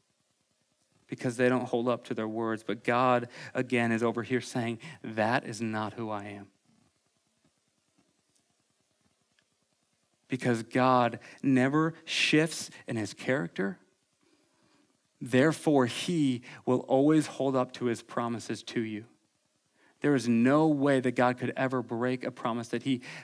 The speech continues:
gives to you. And since God is the one who is of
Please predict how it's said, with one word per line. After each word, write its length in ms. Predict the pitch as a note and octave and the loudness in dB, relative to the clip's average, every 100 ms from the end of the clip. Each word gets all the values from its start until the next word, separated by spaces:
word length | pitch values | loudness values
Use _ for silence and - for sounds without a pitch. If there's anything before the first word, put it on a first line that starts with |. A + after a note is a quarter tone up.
| - B2 | -16 0
gives 440 | C3 C#3+ C3+ - | 4 4 0 -8
to 160 | - A2 | -6 -6
you. 260 | G#2+ G#2+ - _ _ _ _ _ _ - - | -6 -10 -16 _ _ _ _ _ _ -20 4
And 140 | - - | 6 12
since 320 | - D4 F#3+ | 12 12 12
God 420 | E3 D3+ D3+ - - - | 12 12 12 6 -2 8
is 240 | E3+ E3 - D3+ | 10 10 6 6
the 80 | E3+ | 8
one 300 | E3+ G3 G#3+ | 10 12 12
who 160 | A3 F#3 | 12 12
is 120 | D3+ | 12
of 200 | D#3+ | 8